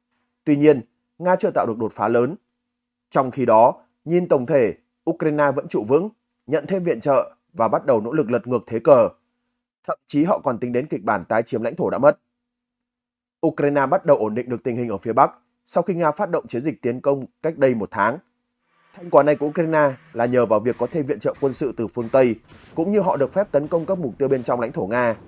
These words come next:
từ đó làm giảm áp lực từ lực lượng Nga. Tuy nhiên, lực lượng Ukraine lại đang bị căng mỏng dọc theo chiến tuyến một nghìn ki-lô-mét giữa hai nước.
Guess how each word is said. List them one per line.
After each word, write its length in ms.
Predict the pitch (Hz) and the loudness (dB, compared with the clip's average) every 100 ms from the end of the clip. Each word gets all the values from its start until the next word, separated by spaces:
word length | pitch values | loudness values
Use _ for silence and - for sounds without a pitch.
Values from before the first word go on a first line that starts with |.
| - _ _ | -20 _ _
từ 140 | 156 143 | 2 6
đó 300 | 127 135 220 - - | 6 6 2 -8 -4
làm 240 | 131 123 | -2 0
giảm 180 | 117 104 | -2 -2
áp 140 | 147 | -2
lực 120 | 165 - | -2 -2
từ 100 | 127 | -4
lực 140 | 113 110 | -4 -4
lượng 140 | 104 | -4
Nga. 280 | 127 123 107 - - - - - - - - - - | -2 -2 -2 -10 -20 -20 -20 -20 -20 -20 -20 -8 -2
Tuy 80 | 135 | 2
nhiên, 280 | 143 131 110 - - - | 4 2 -2 -18 -20 -8
lực 140 | 165 | 0
lượng 140 | 180 170 170 | 0 0 -2
Ukraine 340 | 185 165 160 | -2 0 0
lại 120 | 147 | 0
đang 160 | 131 147 | -2 -2
bị 80 | 123 | -2
căng 280 | 156 135 | -2 0
mỏng 200 | 127 104 76 _ - | 0 0 -4 _ -6
dọc 240 | 123 - | -4 -2
theo 140 | 151 131 | -2 -2
chiến 220 | 135 123 | -2 -2
tuyến 180 | 123 156 | -2 -4
một 140 | 117 | -4
nghìn 200 | 135 110 | -4 -4
ki-lô-mét 420 | - 127 117 151 | -4 -2 0 -2
giữa 140 | 131 113 | -2 -4
hai 140 | 120 | 0
nước. 280 | 127 165 | 2 2